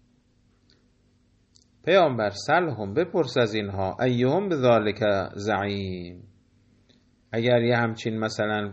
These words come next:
پیمانی فکر می‌کنن که با ما دارن، خب ضامن این پیمان کیه؟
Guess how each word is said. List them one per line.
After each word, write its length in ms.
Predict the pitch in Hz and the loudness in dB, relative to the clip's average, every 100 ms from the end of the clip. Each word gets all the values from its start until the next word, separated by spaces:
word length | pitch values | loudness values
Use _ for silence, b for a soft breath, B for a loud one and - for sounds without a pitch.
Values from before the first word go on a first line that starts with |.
| 101 | -10
پیمانی 480 | - 110 110 139 131 | -4 -4 -2 -2 -2
فکر 360 | 123 107 101 101 | 0 -2 -2 -8
می‌کنن 460 | 101 104 101 95 | -8 -6 -6 -6
که 100 | 98 | -8
با 180 | 98 98 | -8 -6
ما 200 | 95 95 | -6 -8
دارن، 560 | 95 98 123 151 110 95 b b b b - | -6 -4 -4 -6 -8 -12 b b b b -6
خب 120 | 113 | -6
ضامن 480 | 104 110 113 113 156 | -2 0 0 0 -2
این 260 | 165 131 117 | -2 -2 -2
پیمان 460 | 110 107 123 156 | -2 -2 -2 -6
کیه؟ 500 | 151 - 180 117 92 | -10 -8 -2 -2 -4